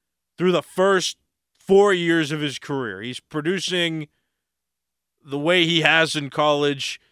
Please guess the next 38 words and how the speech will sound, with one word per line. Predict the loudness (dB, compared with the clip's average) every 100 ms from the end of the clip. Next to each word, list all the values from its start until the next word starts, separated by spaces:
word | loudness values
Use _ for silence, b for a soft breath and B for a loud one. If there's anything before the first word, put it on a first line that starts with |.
| _ _
He's, | -4 -4 -4 -8 -12 _ _
he's | -12 -12
giving | 0 0 2 0
you | 0 2 0
the | -2 -6
innings. | -2 0 2 0 -2 -6 -12 b -16
He's | -12 -4
throwing | 0 2 0 -2
with | -4
the | -6
high | -2 0
velocity. | 0 -4 -2 -2 0 0 0 2 0 b b b
He's | -10 -8
being | -2 0 0
a |
consistent | -6 -8 -6 -2 -2 -2 -4
winning | -2 -2 -4 -4
pitcher. | -4 -4 -2 0 0 -4 b b -4
And, | 0 2 2 0 -6 _ _ _ _ _ _ _ _ _ _ _ -2
and | 2
then | 2 4
what? | 2 0 _ _ _ _
And | -4 2
then | 4 4 2
every | 0 0 2
time | 2 2
he | 2
goes | 2 2
on | 0
the |
mound, | 2 2 2
like, | -2
let's | -4 0
say | 2
he's, | 2
like, | -2
a | -4
twenty, | -8 -6 -4 -2 -2 -4